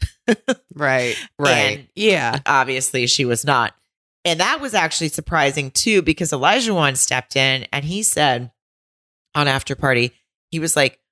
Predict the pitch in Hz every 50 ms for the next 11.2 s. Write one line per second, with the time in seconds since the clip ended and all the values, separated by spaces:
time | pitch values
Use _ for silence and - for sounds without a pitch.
0 | _ _ _ - 165 170 185 165 175 170 160 160 156 - - - 156 156 143 143
1 | 143 139 135 135 127 151 151 160 151 147 143 135 135 131 131 131 131 131 131 131
2 | - - 160 143 131 131 - - - 135 127 123 123 113 - - 143 135 - -
3 | 131 135 - 180 160 143 143 139 - - 123 - - 151 123 - - - 131 -
4 | - 120 113 113 - - 98 - - - - 156 147 143 151 131 110 147 127 123
5 | 110 107 110 113 120 - - - 98 101 104 101 - - _ _ _ _ _ -
6 | - 160 156 135 - - 160 147 147 170 151 147 135 135 139 - - 147 131 -
7 | - 135 - - 131 123 123 123 127 131 123 120 120 117 - - 127 120 117 120
8 | 127 120 117 117 - - 147 135 113 120 127 123 127 123 123 123 131 _ _ _
9 | _ _ _ _ - - 151 151 151 151 151 - 151 127 131 - _ - - 185
10 | 285 349 302 202 160 143 147 170 220 - - 208 190 180 170 151 143 147 131 123
11 | 117 - - _